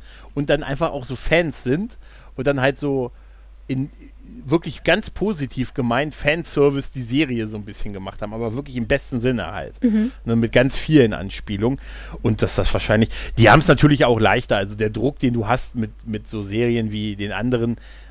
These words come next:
Speaker 1: also Discovery oder Picard, ist natürlich ein ganz anderer, also guck dir das Budget an, zehn Millionen oder noch mehr
Speaker 2: Puh,
Speaker 1: pro
Speaker 2: ja.
Speaker 1: Folge. Ja, also da möchte ich auch nicht der Typ sein beim Sender, der sagt, "Uh, ne?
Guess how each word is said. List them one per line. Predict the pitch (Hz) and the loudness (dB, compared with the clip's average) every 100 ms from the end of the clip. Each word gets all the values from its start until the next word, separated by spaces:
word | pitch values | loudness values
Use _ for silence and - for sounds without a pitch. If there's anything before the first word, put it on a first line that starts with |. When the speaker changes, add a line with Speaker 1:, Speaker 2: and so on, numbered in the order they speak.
| - | -6
Speaker 1:
also | 104 104 | -6 -6
Discovery | 101 - 110 117 117 110 | -10 0 2 2 0 0
oder | 104 | -4
Picard, | - - 104 110 | -8 -6 -4 -2
ist | 117 | -2
natürlich | 107 113 | -4 -4
ein | 110 | -4
ganz | 101 98 | -6 -6
anderer, | 92 117 101 | -4 -2 0
also | 98 101 98 | -2 -6 -10
guck | - - | -14 -14
dir | - | -14
das | - | -14
Budget | - - 156 113 | -14 -10 -6 -6
an, | 95 | -6
zehn | - 104 104 | -2 -2 0
Millionen | 104 101 104 127 | -2 -2 -2 -4
oder | 117 101 | -2 -6
noch | 101 - | -6 -4
mehr | 247 349 | 0 2
Speaker 2:
Puh, | 330 | 2
Speaker 1:
pro | - 208 262 | -2 -8 0
Speaker 2:
ja. | 247 | 0
Speaker 1:
Folge. | 233 113 107 - - - - - | 2 -2 -4 -8 -18 -18 -18 -8
Ja, | 95 95 127 - - - | -2 2 2 2 -10 -12
also | 110 110 113 - - - | -8 -4 -4 -6 -14 -6
da | 92 | -4
möchte | 110 - 120 | -4 -8 -8
ich | 117 | -6
auch | 156 | -6
nicht | 156 127 | -4 -4
der | 107 | -4
Typ | 139 113 | -6 0
sein | 117 113 | 0 2
beim | 110 104 | 0 -2
Sender, | 107 113 110 | -4 -2 -2
der | 104 104 | -2 -2
sagt, | 107 104 - | -4 -4 -10
"Uh, | 127 160 160 135 117 - - | -8 -4 -2 -2 -4 -12 -4
ne? | 120 151 | 0 0